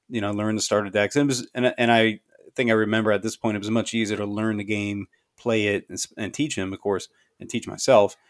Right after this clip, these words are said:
versus the first time, which was years prior. It was the E F starter decks, and they were just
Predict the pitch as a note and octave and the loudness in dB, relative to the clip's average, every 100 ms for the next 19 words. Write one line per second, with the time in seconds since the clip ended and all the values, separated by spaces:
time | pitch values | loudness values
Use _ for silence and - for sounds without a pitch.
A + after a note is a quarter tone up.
0 | _ _ - A#2 A2+ A2 - - D#3 G#3 | _ _ -4 0 0 0 -4 2 6 6
1 | - G#2+ G2+ G2+ G2+ - G#2 G2+ G2+ G2+ | 6 2 2 0 -2 -2 2 2 4 0
2 | G2 - F#2+ A#2+ C#3 - G2 G2 G2 G2 | -2 -4 2 4 4 2 2 4 2 -2
3 | - - B2 A2+ G#2+ - - G#2 G2 G2 | -6 -2 2 4 2 -2 -4 -2 -2 -2
4 | G2 G2 - F2+ G2+ G2+ G2+ F#2 - | -4 -2 -4 -4 -4 -4 -4 -6 -8